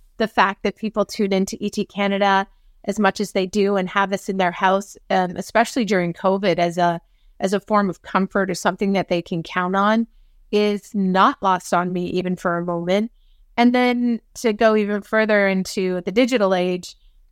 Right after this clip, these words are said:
on TikTok and, and Instagram, the people that, um, are watching my account, I'm, I'm grateful that they're there. It's, it's really lovely. So that's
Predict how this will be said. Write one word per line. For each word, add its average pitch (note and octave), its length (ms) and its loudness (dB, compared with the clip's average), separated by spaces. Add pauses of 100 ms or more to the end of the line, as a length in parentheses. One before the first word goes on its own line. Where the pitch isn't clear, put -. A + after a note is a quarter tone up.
(120)
on F#3+ 240 2
TikTok F#3+ 600 0
and, F3+ 360 -4 (100)
and F3+ 200 -2
Instagram, F3 840 2 (400)
the F3+ 100 0
people G3+ 360 0
that, F3+ 240 0 (140)
um, F3+ 500 -2
are F#3 120 2
watching F3 640 0 (360)
my F3+ 180 0
account, A3+ 480 0 (100)
I'm, F#3+ 320 -2
I'm A3+ 180 2
grateful A#3 360 0
that C4 180 0
they're D4 140 2
there. E4 440 4
It's, - 300 -12
it's - 240 -8
really A3+ 280 -2
lovely. A3 460 2
So G3+ 460 0 (320)
that's A#3 380 2